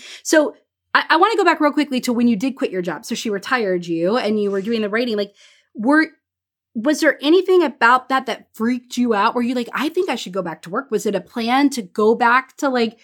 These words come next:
working on your own and working in a way for yourself? Was it just a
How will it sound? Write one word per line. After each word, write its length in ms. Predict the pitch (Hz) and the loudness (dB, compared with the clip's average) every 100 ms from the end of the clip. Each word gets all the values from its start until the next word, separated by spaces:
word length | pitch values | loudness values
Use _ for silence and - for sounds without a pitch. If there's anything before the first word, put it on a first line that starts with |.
| _ _ - | _ _ -8
working 640 | 196 214 226 - 240 240 | 0 0 0 -2 -2 0
on 200 | 220 208 | 2 0
your 220 | 196 196 | 0 -2
own 340 | 233 262 277 277 | -2 0 2 2
and 200 | 226 202 | 0 -2
working 460 | 202 202 214 202 | -6 -6 -6 -2
in 100 | 202 | -2
a 80 | 196 | -4
way 260 | 190 190 190 | -2 -4 -4
for 140 | 208 | -4
yourself? 600 | 190 190 - 302 311 311 311 | -4 -4 0 2 4 2 0
Was 200 | 233 220 | -2 0
it 120 | 208 | -2
just 220 | 214 214 220 | -2 -6 -2
a 260 | 190 180 | 0 -2